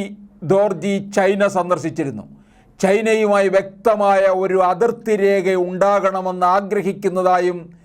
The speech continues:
നിലവിൽ തങ്ങൾക്ക് ആ അവകാശം നിഷേധിക്കപ്പെടുകയാണെന്നുമാണ് അന്ന് ഭൂട്ടാൻ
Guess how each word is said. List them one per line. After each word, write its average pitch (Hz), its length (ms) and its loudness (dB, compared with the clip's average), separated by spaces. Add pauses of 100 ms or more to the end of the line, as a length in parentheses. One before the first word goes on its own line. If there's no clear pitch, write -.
(480)
നിലവിൽ 202 340 2 (480)
തങ്ങൾക്ക് 202 600 0
ആ - 20 2 (200)
അവകാശം 202 520 -2 (120)
നിഷേധിക്കപ്പെടുകയാണെന്നുമാണ് 196 2000 -2 (600)
അന്ന് 175 140 -2 (100)
ഭൂട്ടാൻ 190 340 0